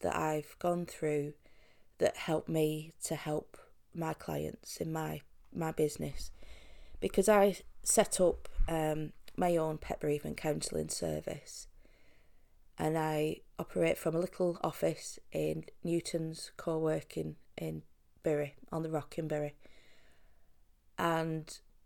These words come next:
because I decided that I wanted to do this full time, because the vets would say, "Oh, Carrie, could you go into room one or what have you and, and just see the owners and make sure they're all right?"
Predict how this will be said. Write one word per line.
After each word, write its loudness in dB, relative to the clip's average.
because 6
I 8
decided 0
that 0
I 2
wanted 2
to -4
do 0
this -4
full -2
time, -2
because 2
the 2
vets 2
would -6
say, 2
"Oh, -2
Carrie, 0
could -4
you 2
go 4
into 2
room 0
one -4
or -4
what -6
have -4
you -2
and, -8
and -2
just -2
see 0
the 2
owners 0
and -6
make -2
sure 0
they're 4
all 0
right?" -2